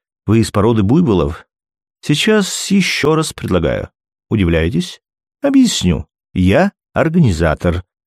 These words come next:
Я перестраиваю всю вашу тяжеловесную, набитую глупейшими предрассудками капиталистическую систему. Понятно? Если я не сделаю этого, коммунисты вас съедят с маслицем и еще сплюнут не без удовольствия.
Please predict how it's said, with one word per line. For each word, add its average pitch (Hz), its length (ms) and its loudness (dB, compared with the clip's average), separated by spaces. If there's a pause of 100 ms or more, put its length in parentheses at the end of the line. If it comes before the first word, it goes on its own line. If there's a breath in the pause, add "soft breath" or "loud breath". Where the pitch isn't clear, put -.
(200)
Я 98 160 0
перестраиваю 110 1040 2
всю 120 380 0
вашу 117 320 0
тяжеловесную, 98 840 0
набитую 120 460 2
глупейшими 123 680 0
предрассудками 123 960 0 (340)
капиталистическую 180 1000 0
систему. 85 680 -2 (100)
Понятно? 180 480 0 (720)
Если 104 320 0
я 101 300 4
не 104 100 2
сделаю 95 480 2
этого, 175 460 0
коммунисты 104 600 2
вас 117 220 2
съедят 110 460 0
с - 200 -8
маслицем 127 760 0 (100)
и 101 100 -2
еще 98 380 2
сплюнут 175 600 0
не 147 80 2
без 113 180 0
удовольствия. 87 800 0